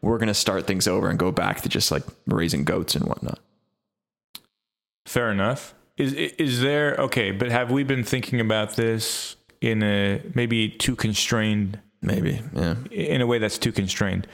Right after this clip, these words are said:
Speaker 2: For example, we're, we keep going back to this idea of, like, locally produced goods, right?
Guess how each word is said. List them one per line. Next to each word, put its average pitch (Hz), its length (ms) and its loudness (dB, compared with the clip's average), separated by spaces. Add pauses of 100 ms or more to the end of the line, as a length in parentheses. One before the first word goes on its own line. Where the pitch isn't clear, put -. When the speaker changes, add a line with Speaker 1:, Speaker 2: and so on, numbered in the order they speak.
(400)
Speaker 2:
For - 120 0
example, 110 600 0 (1080)
we're, 131 120 2
we 131 180 0
keep - 460 -6
going 120 280 0
back 110 260 0
to 120 100 -2
this 104 200 0
idea 107 480 2
of, 95 120 0
like, 98 200 0
locally 101 460 0
produced 92 540 -2
goods, 90 320 -2
right? 92 240 -2